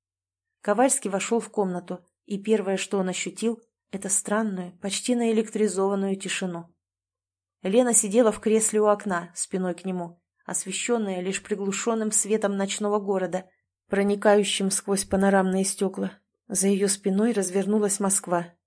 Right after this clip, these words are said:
Бесконечные линии трасс, застывшие огни, потоки чужих жизней, не имеющих к ней ни малейшего отношения.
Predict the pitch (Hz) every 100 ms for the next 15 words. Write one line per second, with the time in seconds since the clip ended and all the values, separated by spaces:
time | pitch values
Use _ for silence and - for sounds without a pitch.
0 | _ 196 196 - 202 247 247 208 202 196
1 | 196 185 175 190 214 220 - _ 175 185
2 | - 202 196 - 180 175 180 214 220 _
3 | _ 208 302 294 262 233 196 196 180 233
4 | 254 226 208 - 202 202 208 208 202 -
5 | 202 - 202 247 226 190 190 190 185 185
6 | 180 185 180 - 185 175 175